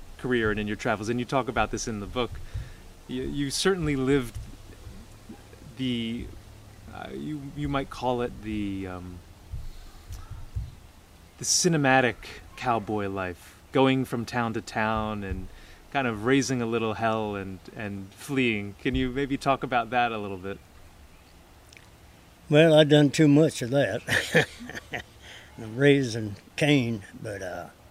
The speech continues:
Speaker 2: yeah, you know, uh, rodeo, and, uh, you got a lot of free time, especially, you know, like,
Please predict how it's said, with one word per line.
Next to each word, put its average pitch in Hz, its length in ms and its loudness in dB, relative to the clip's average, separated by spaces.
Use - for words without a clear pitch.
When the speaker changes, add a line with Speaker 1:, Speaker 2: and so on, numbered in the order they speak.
Speaker 2:
yeah, 151 240 10
you 160 160 10
know, 151 500 6
uh, 101 200 -2
rodeo, 151 500 6
and, 90 440 -4
uh, 85 100 -8
you 113 100 -4
got 117 100 0
a 117 40 -6
lot 131 180 2
of 120 60 -8
free 151 260 4
time, 117 540 0
especially, 120 520 0
you 104 80 -8
know, 104 160 -10
like, 104 160 -10